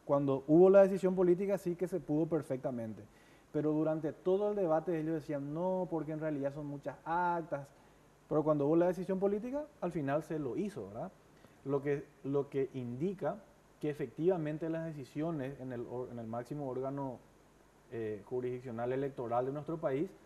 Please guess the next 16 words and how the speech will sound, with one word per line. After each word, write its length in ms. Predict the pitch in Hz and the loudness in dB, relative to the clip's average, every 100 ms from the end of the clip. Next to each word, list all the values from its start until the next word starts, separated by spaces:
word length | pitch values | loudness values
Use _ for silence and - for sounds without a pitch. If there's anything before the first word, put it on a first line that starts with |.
| - | -16
se 100 | - | -10
toman 300 | 120 127 131 | -8 -4 -4
decisiones 500 | 147 151 147 127 139 | -4 -8 -8 -6 -6
a 60 | 151 | -4
base 240 | 120 123 | -4 -4
de, 240 | 143 147 127 | -4 -4 -4
de 160 | 131 | -4
tino 300 | 127 135 139 | -6 -6 -6
político 480 | 151 139 131 165 180 | -4 -4 -4 -4 -2
y 40 | 175 | -2
no 160 | 143 | -2
de 80 | 151 | -4
tino 380 | 147 139 151 156 - - - - | -4 -4 -4 -6 -10 -20 -20 -8
técnico 480 | 156 139 156 151 156 | -4 -2 -4 -4 -2
electoral, 600 | 147 143 - 113 127 107 104 98 | -2 -4 -4 2 2 2 -6 -12
¿verdad? 220 | 113 | -10